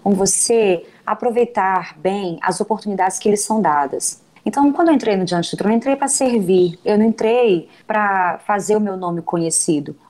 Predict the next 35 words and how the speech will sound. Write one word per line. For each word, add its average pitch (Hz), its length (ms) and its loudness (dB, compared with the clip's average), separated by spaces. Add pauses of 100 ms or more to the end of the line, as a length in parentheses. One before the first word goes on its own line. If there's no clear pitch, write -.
O 254 60 -10
que 403 100 -2
precisava 320 460 0
ser 294 240 -2
feito, 285 420 -2
eu 294 120 -2
ia 285 120 -2
fazendo. 254 760 0 (300)
Ah, 262 140 0
tem 262 160 -4
que 240 100 -4
dar 214 180 0
aula? 214 320 0
Darei 185 340 -2
aula. 156 380 -2 (280)
Tem 254 180 0
que 226 580 2 (360)
gravar 208 380 -2
em 202 80 -4
outras 190 300 -4
línguas, 185 300 -6
a 175 40 -8
gente 185 200 -2
aprende, 185 460 -2
a - 20 -2
gente 175 200 -6
vai 180 160 0
e - 20 -2
serve 185 320 -2
da 190 80 0
maneira 190 360 2
que 208 120 -6
a - 20 -6
gente 190 200 -4
pode. 139 440 -6